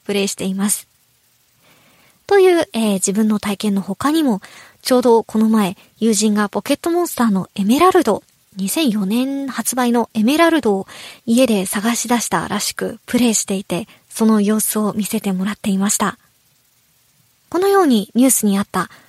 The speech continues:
子供の頃を思い出す、童心に帰ることができるコンテンツが人気になっている様子を自分自身や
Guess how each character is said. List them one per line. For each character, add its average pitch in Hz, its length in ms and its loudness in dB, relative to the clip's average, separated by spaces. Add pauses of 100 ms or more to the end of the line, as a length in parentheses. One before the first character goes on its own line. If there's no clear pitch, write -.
子 - 140 -8
供 294 240 0
の 339 140 2
頃 311 260 2
を 208 80 0
思 214 260 2
い 226 60 4
出 220 100 0
す、 - 220 -4 (320)
童 240 160 2
心 339 220 0
に 330 100 -2
帰 339 220 2
る 294 80 2
こ 262 100 -6
と 277 100 0
が 262 140 2
で 233 140 -2
き 294 120 0
る 262 140 4
コ - 140 -2
ン 233 80 2
テ 233 120 2
ン 214 40 2
ツ - 140 -2
が 185 160 -4
人 220 260 2
気 233 120 -4
に 233 120 2
な 233 80 2
っ 226 40 -4
て - 140 -6
い 202 80 -2
る 180 140 -4
様 208 160 -4
子 - 160 0
を 233 120 2 (340)
自 - 180 0
分 226 140 6
自 226 240 2
身 208 80 2
や 180 180 -2